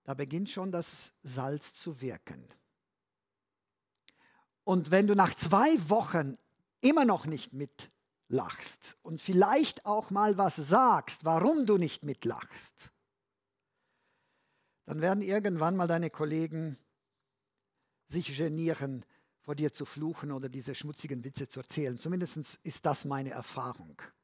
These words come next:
gewesen. Während meiner Ausbildung im Kugler <laughs> damals, lieber Dieter.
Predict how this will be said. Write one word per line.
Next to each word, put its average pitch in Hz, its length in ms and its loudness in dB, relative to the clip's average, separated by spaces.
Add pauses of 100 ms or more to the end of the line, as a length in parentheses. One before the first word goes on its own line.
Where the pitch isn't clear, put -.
(760)
gewesen. 120 560 -6 (3250)
Während 151 180 2
meiner 151 260 0
Ausbildung 139 680 -2 (960)
im 180 160 -2
Kugler 143 500 -4 (300)
<laughs> - 320 -8
damals, 139 680 -2
lieber 127 280 -8
Dieter. 113 320 -12